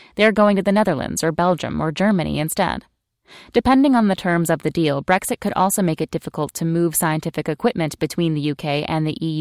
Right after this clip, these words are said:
U because of new customs checks at the border. Gliga is trying to obtain an electroencephalography machine from Germany to study sleep in infants with high odds of autism.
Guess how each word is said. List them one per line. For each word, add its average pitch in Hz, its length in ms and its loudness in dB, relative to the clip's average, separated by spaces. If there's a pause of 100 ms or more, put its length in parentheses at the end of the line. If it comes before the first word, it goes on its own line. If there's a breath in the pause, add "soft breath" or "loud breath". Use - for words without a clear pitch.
U 147 100 -4
because 165 320 -4
of 151 80 -8
new 151 120 -4
customs 156 440 -4
checks - 280 -6
at 139 120 -6
the 160 80 -8
border. 196 420 -2 (240)
Gliga 226 320 2
is 160 60 -2
trying 156 280 -4
to 156 100 -4
obtain 151 360 -4
an 170 140 -2
electroencephalography 170 1200 -2
machine 147 440 -4
from 175 180 0
Germany 175 460 0
to 185 100 -6
study 180 300 -2
sleep 202 320 -2
in 160 40 -2
infants 170 460 -2
with 165 120 -2
high 160 240 -2
odds 147 260 -2
of 165 80 -4
autism. 165 560 -2